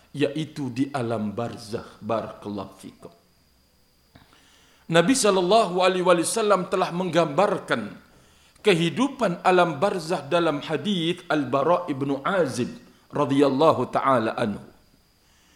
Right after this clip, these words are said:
Jikalau yang meninggal ini adalah orang yang beriman kepada Allah, orang yang mewujudkan tadi kita sebutkan di dunia ini,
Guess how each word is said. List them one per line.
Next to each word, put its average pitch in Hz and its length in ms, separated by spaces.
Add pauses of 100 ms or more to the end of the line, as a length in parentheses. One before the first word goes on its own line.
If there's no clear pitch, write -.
(360)
Jikalau 185 720
yang 180 240
meninggal 185 720
ini 202 320
adalah 165 560
orang 190 400
yang 175 240
beriman 175 720
kepada 117 400
Allah, - 360 (1200)
orang 220 240
yang 196 240
mewujudkan 185 960
tadi 180 400
kita 160 280
sebutkan 143 720
di 143 120
dunia 175 520
ini, 117 400